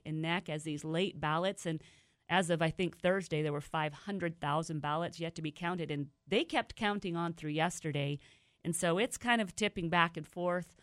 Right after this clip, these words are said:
on all the Senate races. Um, you know, they say, some have said, "We've taken the House and we're only one away from the Senate," but then the next thing you know, it's like,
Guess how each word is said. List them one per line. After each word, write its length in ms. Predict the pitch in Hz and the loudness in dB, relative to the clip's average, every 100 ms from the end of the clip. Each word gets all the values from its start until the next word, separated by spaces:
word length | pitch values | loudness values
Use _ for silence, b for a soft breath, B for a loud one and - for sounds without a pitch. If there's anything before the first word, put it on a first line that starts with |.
| b b b | b b b
on 160 | 160 170 | 2 2
all 140 | 160 | 2
the 120 | 147 | 0
Senate 380 | - 202 185 180 | 0 4 4 2
races. 540 | 165 165 - 170 175 - b b - | 0 0 0 0 -2 -8 b b -8
Um, 460 | 165 156 151 156 143 | -2 0 0 0 -2
you 140 | - 165 | 0 2
know, 160 | 156 | 4
they 140 | 156 170 | 4 2
say, 560 | 165 - 233 208 196 | 2 4 6 6 6
some 260 | 220 214 214 | 4 4 4
have 120 | 185 | 4
said, 540 | - 226 214 165 170 - | 4 6 8 8 4 -2
"We've 460 | 180 180 175 160 - | 0 2 4 2 2
taken 340 | 185 175 156 | 2 2 2
the 80 | 147 | 0
House 400 | 160 165 175 - | 2 2 2 0
and 140 | 156 | 0
we're 160 | 151 156 | 2 2
only 180 | 156 156 | 2 0
one 220 | 156 180 | 0 0
away 200 | 165 170 | 2 0
from 200 | - 156 | 0 -4
the 80 | 143 | -4
Senate," 400 | - 202 165 165 | -2 0 0 -2
but 140 | 151 | -4
then 160 | 165 170 | -2 0
the 80 | 170 | 2
next 220 | 185 - | 0 -2
thing 180 | 180 170 | -4 -2
you 60 | 170 | 0
know, 140 | 185 | -2
it's 120 | 170 | -2
like, 160 | 151 | -4